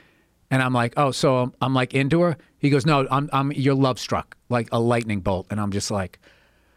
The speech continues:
and it's like, "Oh, jeez, like, I, I don't know how to fucking do this." And, you know, fucking, and then, "Oh my God, I'm in my head, I'm in my head. This person's won an Oscar, they're gonna think I suck," you know, just going through all of that shit. So it took me probably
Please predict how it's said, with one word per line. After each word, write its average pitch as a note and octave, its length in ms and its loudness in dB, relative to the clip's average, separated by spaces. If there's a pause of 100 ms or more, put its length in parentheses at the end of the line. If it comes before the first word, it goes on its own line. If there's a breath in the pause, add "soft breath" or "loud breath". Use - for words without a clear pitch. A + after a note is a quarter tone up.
(760 soft breath)
and F2 80 -6
it's - 140 -4
like, F#2+ 100 -6
"Oh, E2 80 -6
jeez, - 360 -10
like, G2+ 200 -10
I, A#2 180 -2
I A2 60 -4
don't A2 140 -4
know F#2 60 -6
how F2+ 100 -2
to F2 80 -4
fucking A2 340 -6
do A2 160 -2
this." G#2 180 -4
And, G#2 120 -6
you G#2 100 -4
know, F#2 120 -4 (180)
fucking, A2 360 -10
and G2 140 -8
then, G2+ 200 -6
"Oh F#2 200 -10
my F#2 80 -10
God, E2+ 160 -8
I'm E2+ 80 -6
in F#2 100 -6
my E2+ 100 -6
head, G#2+ 200 -2
I'm G#2 80 -6
in G2 80 -4
my F#2+ 80 -2
head. G2+ 320 -2 (960 soft breath)
This - 80 -18
person's - 340 -8
won A2 120 -4
an F#2+ 100 -4
Oscar, B2 480 0
they're G#2+ 100 -4
gonna F#2+ 140 -6
think - 180 -6
I - 60 -4
suck," C3 440 0
you C3 60 -4
know, A#2 100 -2
just A#2 160 -8
going D#3 260 2
through D3+ 300 -2
all D3 300 2
of C#3+ 120 2
that C3+ 260 0 (160)
shit. - 480 0
So C3+ 200 0
it C3 140 -2
took F#3 200 0
me F3+ 140 2
probably D3+ 760 0